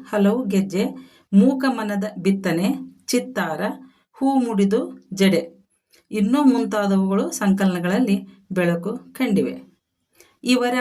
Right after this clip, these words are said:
ಬರವಣಿಗೆಗೆ ಸಂದ ಪ್ರಶಸ್ತಿಗಳು: ಚಾಲುಕ್ಯ ಸಾಹಿತ್ಯ ಸೌರಭ, ಸಾಹಿತಿ ಸೌರಭ ಪ್ರಶಸ್ತಿ, ನವಚೇತನ ಪ್ರಶಸ್ತಿ, ಹೆಮ್ಮೆಯ ಕನ್ನಡಿಗ ಪ್ರಶಸ್ತಿಗಳು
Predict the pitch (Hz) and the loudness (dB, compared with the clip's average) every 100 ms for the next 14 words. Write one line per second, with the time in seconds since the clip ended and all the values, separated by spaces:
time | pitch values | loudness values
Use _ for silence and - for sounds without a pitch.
0 | 208 202 214 262 302 302 277 277 285 277 | -2 -2 -2 -2 -4 -2 -2 -2 -4 -4
1 | 226 226 240 302 - - 202 196 208 - | -4 -4 -4 -8 -8 -6 -2 0 -2 -2
2 | 269 190 147 - _ _ - _ _ _ | -2 0 -2 -6 _ _ -20 _ _ _
3 | - 214 185 196 - - 277 262 - 214 | -4 -2 0 -2 -2 -6 -6 -6 -6 -2
4 | 196 196 196 - 233 - 185 190 185 214 | 2 2 0 -6 -6 -2 0 0 -2 -4
5 | 262 - - _ - - 196 196 226 - | -4 -6 -20 _ -12 -4 0 0 -2 -6
6 | 240 - 196 190 196 196 196 175 - 196 | -8 -4 0 0 0 -2 -4 -6 0 0
7 | - 254 262 - _ - 190 185 214 196 | 0 -4 -6 -12 _ -2 2 2 0 -2
8 | 220 220 240 254 208 190 196 190 - 269 | -2 -2 -4 -6 -2 0 2 0 0 -2
9 | 269 - - - - 214 220 269 240 254 | -2 -8 -20 -20 -2 0 2 2 2 0
10 | 254 - 208 202 214 233 247 196 190 196 | -6 -4 2 4 2 -2 -4 -2 -2 0
11 | 196 196 196 254 | 0 2 2 2